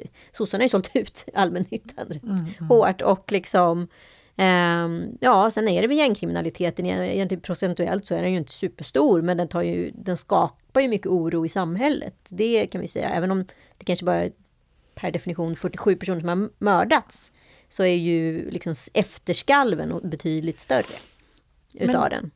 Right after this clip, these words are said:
Speaker 2: men vad, vad tror du, tror du att de, om de blåa vinner idag då, tror du att de, det kommer bli hårdare tag, att det kommer synas inom
Speaker 1: Alltså,
Speaker 2: fyra år?
Speaker 1: ja,
Speaker 2: Jag bara känner lite så här,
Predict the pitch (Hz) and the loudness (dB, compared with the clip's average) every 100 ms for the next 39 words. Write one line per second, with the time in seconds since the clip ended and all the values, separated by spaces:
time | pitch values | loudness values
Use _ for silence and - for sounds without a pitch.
0 | - 240 277 262 262 233 269 269 294 277 | -4 0 0 2 0 2 2 2 -2 -2
1 | 262 254 233 - 285 269 254 247 226 220 | 2 4 4 0 2 2 2 0 -2 -4
2 | - - 120 - 226 220 233 240 247 247 | -10 -14 -14 -6 -2 0 0 0 4 4
3 | 233 240 226 208 180 165 175 - 240 226 | 4 0 -2 -2 -2 -4 -4 0 2 4
4 | 208 - 196 190 208 208 220 208 190 196 | 2 0 -4 -4 -6 -4 -2 -2 -2 0
5 | 185 190 180 180 202 175 - 185 185 - | 0 0 0 -2 -2 -4 -4 -6 -4 -4
6 | 214 175 180 165 123 - - 214 180 175 | -2 -2 -4 -6 -8 -12 -8 -4 -2 -2
7 | 226 180 170 160 - 226 240 262 254 285 | -2 -2 -2 -4 -2 6 8 8 6 2
8 | 254 233 - 208 185 170 165 | 2 2 2 0 2 0 -4